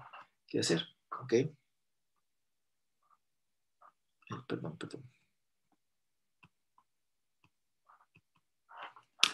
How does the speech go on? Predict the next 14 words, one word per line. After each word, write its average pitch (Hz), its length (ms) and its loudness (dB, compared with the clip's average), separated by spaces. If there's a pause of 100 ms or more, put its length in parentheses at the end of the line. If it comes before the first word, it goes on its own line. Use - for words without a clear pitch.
(360)
Voy - 220 2
a - 40 2
ponerlo 110 240 8
acá 107 140 8
para 101 180 4
que - 120 0
no 101 120 -4
se 110 100 0
nos 95 140 0
quede 87 180 8
botado. 87 300 2 (3500)
¿Ok? 110 200 2 (1600)
Entonces, 175 680 12 (480)
eh, 160 340 12